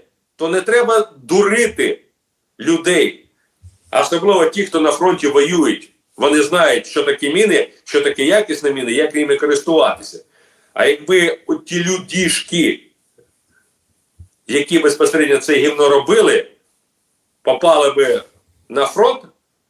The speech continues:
і в якості розрахунків мінометних попрацювали, можливо, в них змінилися в-, е, погляди на якість виробленої продукції. Але безвідповідальність породжує безкарність, а безкарність безпосередньо породжує що? Хаос.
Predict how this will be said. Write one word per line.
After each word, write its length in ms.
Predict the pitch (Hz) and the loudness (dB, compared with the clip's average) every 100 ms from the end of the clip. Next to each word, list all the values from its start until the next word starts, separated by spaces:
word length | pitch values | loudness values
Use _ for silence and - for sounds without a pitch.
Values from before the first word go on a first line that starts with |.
| _ _ _ _ _ _ _ _ _ _ _ - _ - | _ _ _ _ _ _ _ _ _ _ _ -20 _ -6
і 160 | 156 | -2
в 60 | 156 | 0
якості 420 | 156 139 139 196 | 0 -2 -6 -6
розрахунків 720 | 156 151 143 160 160 - 131 | -2 -2 -2 -4 -4 -6 -6
мінометних 640 | 135 139 139 110 110 98 _ _ | -2 -2 0 -2 -2 -6 _ _
попрацювали, 720 | 147 139 - - - 220 247 | -2 0 -2 -2 0 2 2
можливо, 440 | 147 139 185 233 - | 2 0 0 0 0
в 100 | 139 | -4
них 140 | 180 | -6
змінилися 760 | 196 127 156 175 120 - 101 98 | -4 -4 0 0 0 0 -4 -4
в-, 180 | 101 107 | -10 -2
е, 200 | 120 110 | 2 2
погляди 600 | 107 143 104 101 - 85 - - - _ | 2 2 2 0 -2 -4 -6 -20 -20 _
на 120 | 104 | -2
якість 400 | 127 120 98 104 | 2 0 -2 -4
виробленої 400 | 113 101 101 98 | -2 0 -2 -4
продукції. 480 | 95 117 107 - 82 | -2 -2 -2 -4 0
Але 420 | 107 180 240 262 - - - - _ - | 2 4 2 0 -8 -20 -20 -20 _ -4
безвідповідальність 1160 | 120 156 170 170 175 165 160 175 165 143 127 - | 0 2 0 -2 0 0 2 2 2 0 -6 -2
породжує 800 | 135 147 131 - 120 110 95 - _ _ | 0 2 0 -2 -2 0 0 -6 _ _
безкарність, 880 | 113 - - 170 214 208 208 208 | -4 -4 -4 0 0 0 -2 -2
а 80 | 160 | -2
безкарність 720 | 160 139 - 190 196 170 143 | 0 -2 -2 -2 -2 -4 -4
безпосередньо 720 | 135 - 147 143 160 151 131 - | -6 -4 -4 -2 -2 -2 -4 -2
породжує 480 | 120 120 120 131 | 0 0 -2 -4
що? 360 | 107 151 165 160 | -4 -2 -4 -4
Хаос. 720 | - 113 127 101 - - - | -6 0 2 0 -4 -12 -20